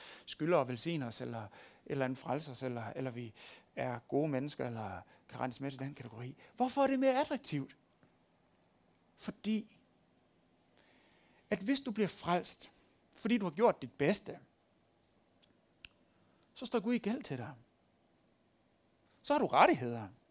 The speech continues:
Så har du krav. Du er blevet en åndelig skatteyder. Du har betalt din skat, du har givet til gode formål, du er kommet i kirke, og du kan fader vor udenad, og måske også lidt mere. Og du har været der for din næste, og, øh, og i den duer der.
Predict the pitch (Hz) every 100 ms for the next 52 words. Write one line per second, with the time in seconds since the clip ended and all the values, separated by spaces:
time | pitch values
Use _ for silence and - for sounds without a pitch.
0 | _ _ - - 285 214 - 180 262 160
1 | 117 - - - 240 220 214 196 190 208
2 | 302 247 165 - 190 262 170 170 208 156
3 | - - 202 - 262 208 190 170 - 214
4 | 247 220 170 220 269 196 190 233 214 208
5 | 240 208 175 196 - 254 190 156 185 226
6 | 190 - - - 165 208 - 196 233 202
7 | 196 208 240 196 208 160 175 180 202 190
8 | 175 208 190 135 - - - 180 240 196
9 | 190 277 180 185 175 160 160 254 - 120
10 | - - - - - 170 175 170 165 156
11 | 160 180 190 202 233 180 165